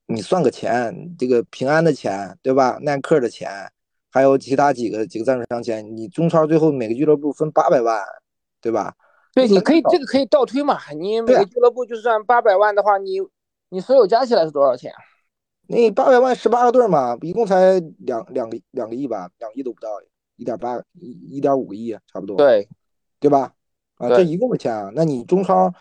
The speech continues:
Speaker 1: 当然你比如说你各种你成本一算下来，那你，他的，你像管理费率嘛，<laughs> 是吧？
Speaker 2: 有一个，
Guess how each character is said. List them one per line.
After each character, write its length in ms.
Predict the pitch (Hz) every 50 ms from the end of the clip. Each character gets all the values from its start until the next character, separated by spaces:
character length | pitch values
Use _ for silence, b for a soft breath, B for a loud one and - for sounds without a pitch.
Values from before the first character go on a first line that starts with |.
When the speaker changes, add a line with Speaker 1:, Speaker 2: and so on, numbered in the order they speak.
| b b b b b _
Speaker 1:
当 140 | - 165 170
然 80 | 170
你 80 | 170 160
比 80 | 143 143
如 80 | 151
说 80 | 160 151
你 60 | 135
各 160 | 123 170 170
种 360 | 143 135 123 123 120 120 120
你 300 | 123 123 120 117 117 117
成 240 | 110 - - 135 147
本 180 | 175 165 127 107
一 80 | 107
算 240 | 120 - 190 175 147
下 80 | 135 120
来， 160 | 107 101 98
那 120 | 98 117
你， 360 | 127 123 113 110 107 107 104 - _ _ _ _ _ _ _ _ _
他 140 | - 139 147
的， 280 | 151 147 143 139 135 - _ - 165 - -
你 160 | 123 127 127
像 360 | 113 - 151 170 - 156 127 -
管 140 | - -
理 140 | 165 165 139
费 200 | 127 - 196 156
率 140 | 156 190 185
嘛， 380 | - - 175 - - - 175 185 - - - - -
<laughs> 460 | 208 190 - _ _ _ - - -
是 80 | - 139
吧？ 160 | 135 120 113 - -
Speaker 2:
有 160 | 175 180 202
一 40 | 240
个， 340 | 226 320 330 294 247 220 160